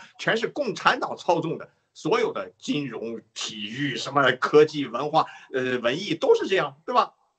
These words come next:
如果不是，怎么会有中宣部，会有宣传部，是吧？会有 <laughs> 所谓的文化审查、文化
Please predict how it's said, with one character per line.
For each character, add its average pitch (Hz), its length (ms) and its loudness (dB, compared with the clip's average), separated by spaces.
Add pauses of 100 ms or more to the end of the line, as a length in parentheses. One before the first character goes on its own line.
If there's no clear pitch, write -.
(140)
如 302 220 -8
果 233 120 -4
不 233 140 -14
是， 302 240 -8 (300)
怎 180 180 -2
么 226 140 -6
会 - 240 2
有 - 280 -10 (220)
中 226 160 -6
宣 220 220 -4
部， 214 240 -12 (240)
会 - 180 -6
有 190 120 4
宣 233 200 -4
传 202 200 2
部， 226 200 -10 (200)
是 - 100 -14
吧？ 233 100 8
会 233 200 -2
有 269 100 -6 (480)
<laughs> - 480 -12
所 180 180 4
谓 214 120 8
的 190 100 4
文 196 160 4
化 214 260 0 (380)
审 - 420 -8
查、 117 200 -4
文 156 180 -6
化 170 140 -4